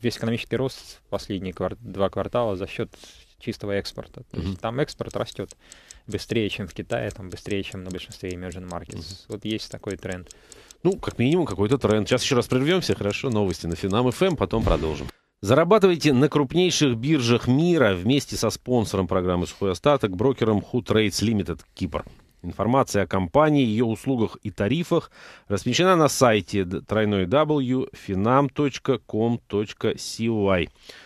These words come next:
Speaker 2: Торговля финансовыми инструментами может повлечь риск потерь. Проконсультируйтесь у независимых экспертов перед началом торгов. Ну что ж, продолжим эфир. "Сухой остаток" на Финам Ф М. Продолжаем мы говорить о том, что же ждёт нас в ближайшем и не очень будущем.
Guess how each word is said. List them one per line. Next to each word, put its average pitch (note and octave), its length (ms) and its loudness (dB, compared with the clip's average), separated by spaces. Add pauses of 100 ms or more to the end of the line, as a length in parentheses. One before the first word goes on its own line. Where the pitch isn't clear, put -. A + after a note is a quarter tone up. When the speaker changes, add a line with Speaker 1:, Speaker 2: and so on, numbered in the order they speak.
(260)
Speaker 2:
Торговля G#2 400 0
финансовыми G2+ 460 0
инструментами A#2 460 0
может G2 220 0
повлечь F#2+ 340 -4
риск F#2+ 220 -6
потерь. D3 460 -2
Проконсультируйтесь A2 1080 -2
у G2+ 100 -4
независимых G2 640 -2
экспертов C3 600 -4 (260)
перед G#2 240 -4
началом F2+ 480 -2
торгов. D2+ 480 -8 (840)
Ну C#3+ 80 0
что D#3 100 2
ж, - 40 -2
продолжим E3 540 6
эфир. F#3 200 2
"Сухой D#3 280 2
остаток" G#2+ 360 4
на F#2 120 2
Финам G2 340 0
Ф - 220 -2
М. D#3 320 2 (100)
Продолжаем G#2+ 800 2
мы E2+ 180 -2
говорить F#2+ 360 0
о F#2+ 60 0
том, G#2+ 200 -4
что - 180 -8
же G2+ 140 -2
ждёт G2 320 -2
нас F2+ 160 2
в E2 80 -6
ближайшем G#2 580 0
и G#2 100 0
не G#2 160 0
очень G#2 320 -2
будущем. F2+ 640 -2